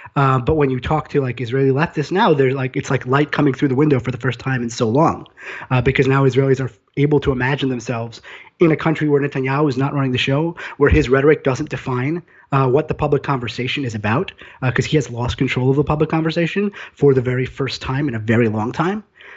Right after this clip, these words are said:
Um, think about it in terms of, uh, you know, uh, an, an Israeli opposition leader, a former Israeli opposition leader, once said to me that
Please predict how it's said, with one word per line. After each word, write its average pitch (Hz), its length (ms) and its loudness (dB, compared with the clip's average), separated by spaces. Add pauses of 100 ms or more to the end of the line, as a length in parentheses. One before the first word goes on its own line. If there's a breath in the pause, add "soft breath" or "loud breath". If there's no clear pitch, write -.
(260 loud breath)
Um, 151 460 2 (380)
think 202 240 0
about 185 240 0
it 175 120 -4
in 170 100 -4
terms 175 380 -4
of, 160 200 2
uh, 156 360 0 (420)
you 151 140 2
know, 147 140 2
uh, 143 460 -2
an, 143 180 -4
an 139 80 -2
Israeli 156 240 6
opposition 135 480 0
leader, 113 340 -2
a 123 80 -8
former 143 300 2
Israeli 120 240 0
opposition 117 340 -2
leader, 120 140 0
once 127 180 0
said 135 160 0
to 131 100 -2
me 123 120 2
that 120 200 -4